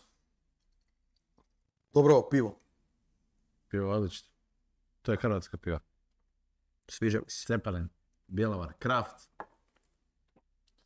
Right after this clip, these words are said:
Speaker 2: Ja sam popio cijelu bocu vina, čisto da znaš. Imam ti još jedno pivo, hoćeš htjeti?
Speaker 1: Ne treba, dobro.
Speaker 2: A, ne treba. U redu.
Speaker 1: E, sad mi se već piše.
Speaker 2: Znači,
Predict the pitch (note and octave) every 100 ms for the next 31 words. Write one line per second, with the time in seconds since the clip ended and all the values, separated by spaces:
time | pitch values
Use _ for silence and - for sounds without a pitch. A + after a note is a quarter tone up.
0 | _ _ - F#2 F#2+ A2 F2 G2+ A2+ G2
1 | F#2 G#2+ - G#2 F#2+ - F#2 E2+ E2+ F2
2 | E2+ A2+ B2 G#2+ B2 A2 A2+ F#2 - G2
3 | E2+ - - F2 - _ _ _ _ _
4 | _ B2+ - A2 - - A#2+ G#2 G2+ G#2+
5 | - F2+ _ - _ _ - F2 D2+ -
6 | - - - - - C#4 - _ _ _
7 | - - - - _ _ _ _ C#3 B2
8 | C3+ C3+ C3+ C3 - C3 A#2+ - _ -
9 | F3+ - - - _ D#3 - _ - -
10 | E3+ G3+ - A4+ - - - - D4 -
11 | D4 - - - - B3 - _ _ _
12 | _ - - - - _ _ _ - E3+
13 | - _ _ _ _ _ G#2+ A#2+ C3+ C3